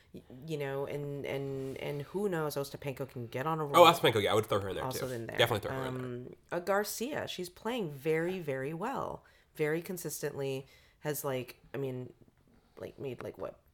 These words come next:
Speaker 1: quarters or better? Yeah, quarters or better at all of her clay tournaments. I mean, like, and then, and then, you know, Kiki Bertens.
Speaker 2: Bertens. Mm.
Speaker 1: Um,
Speaker 2: Bertens I'll throw in there. I would, I,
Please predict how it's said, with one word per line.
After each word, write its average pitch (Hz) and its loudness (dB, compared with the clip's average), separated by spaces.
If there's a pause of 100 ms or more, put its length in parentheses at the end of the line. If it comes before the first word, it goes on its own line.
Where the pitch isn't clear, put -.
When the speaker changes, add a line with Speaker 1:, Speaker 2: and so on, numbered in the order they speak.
(480)
Speaker 1:
quarters 147 -8
or 143 -8
better? 143 -8 (1600)
Yeah, 165 -10
quarters 131 -8
or 131 -6
better 131 -6
at 127 -6
all 127 -6
of 123 -8
her 123 -8
clay 127 -10
tournaments. 135 -12
I 165 -6
mean, 151 -2 (880)
like, 160 0 (120)
and 156 0
then, 143 0
and 147 2
then, 131 -2 (160)
you 151 -2
know, 120 0
Kiki 165 -6 (300)
Bertens. 113 -8 (220)
Speaker 2:
Bertens. 98 -2
Mm. 156 -2
Speaker 1:
Um, 139 -2
Speaker 2:
Bertens 160 10
I'll 127 8
throw 113 4
in 104 2
there. 101 2
I 98 4
would, 107 2
I, 98 2